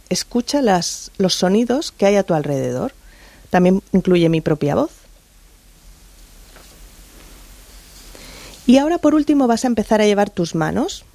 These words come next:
allí donde estés. Puedes colocarlas sobre tus muslos, sobre una mesa, puedes llevarlas hacia tu abdomen, o una mano en el abdomen y otra en tu pecho.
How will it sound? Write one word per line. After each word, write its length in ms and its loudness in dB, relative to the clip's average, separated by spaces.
allí 260 0
donde 280 0
estés. 600 -6
Puedes 220 2
colocarlas 520 0
sobre 220 0
tus 160 -6
muslos, 640 -4
sobre 260 2
una 180 2
mesa, 500 0
puedes 260 4
llevarlas 400 0
hacia 240 -2
tu 100 -4
abdomen, 720 -2
o 80 0
una 240 4
mano 220 -2
en 80 -2
el 100 0
abdomen 460 -2
y 40 0
otra 180 -2
en 100 -4
tu 120 -8
pecho. 520 -4